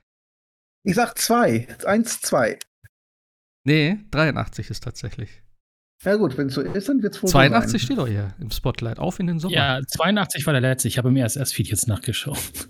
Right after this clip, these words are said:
Speaker 2: Ja.
Speaker 1: Warum zum
Speaker 2: <laughs> Ja, okay. Auf jeden Fall
Speaker 1: Hm, okay, gut, ja.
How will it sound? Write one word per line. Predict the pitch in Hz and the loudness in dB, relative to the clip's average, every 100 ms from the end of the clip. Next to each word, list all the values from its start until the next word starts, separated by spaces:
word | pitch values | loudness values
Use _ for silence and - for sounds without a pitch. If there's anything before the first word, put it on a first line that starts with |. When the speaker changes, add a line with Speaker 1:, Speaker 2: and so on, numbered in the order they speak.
| - | -12
Speaker 2:
Ja. | 196 202 117 95 - | -6 -6 -6 -10 -8
Speaker 1:
Warum | - 156 180 190 190 | -6 -4 -4 -6 -8
zum | - 143 147 143 143 _ _ _ _ | -8 -4 -2 -4 -6 _ _ _ _
Speaker 2:
<laughs> | - 640 - - - - _ _ _ - - - - - - - | -2 -2 -8 -20 -20 -20 _ _ _ -18 -16 -14 -16 -18 -20 -2
Ja, | 147 202 | 4 4
okay. | 190 240 123 - - - _ _ _ _ _ _ _ _ _ - | 4 2 2 -2 -14 -20 _ _ _ _ _ _ _ _ _ 0
Auf | 156 | 4
jeden | 143 196 | 4 4
Fall | 180 208 208 226 262 262 - - - _ _ _ _ _ _ _ _ _ | 4 6 6 6 4 -2 -14 -20 -20 _ _ _ _ _ _ _ _ _
Speaker 1:
Hm, | - - - | -2 -2 -4
okay, | - - - _ - | -6 -4 -8 _ -12
gut, | - - - | -12 -14 -12
ja. | - | -12